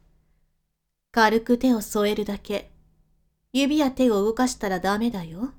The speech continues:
その両手は、私の意志で動かすの。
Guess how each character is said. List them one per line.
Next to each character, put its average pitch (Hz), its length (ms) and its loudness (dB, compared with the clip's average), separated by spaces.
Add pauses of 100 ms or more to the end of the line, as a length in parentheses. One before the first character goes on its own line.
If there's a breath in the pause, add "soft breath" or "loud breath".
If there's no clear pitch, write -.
(1080)
そ 220 140 2
の 226 100 0
両 208 240 -2
手 202 160 -8
は、 185 260 -4 (720)
私 262 440 2
の 262 120 4
意 285 140 2
志 247 220 0
で 202 200 2
動 226 160 2
か 240 140 -6
す 226 160 -6
の。 175 240 -8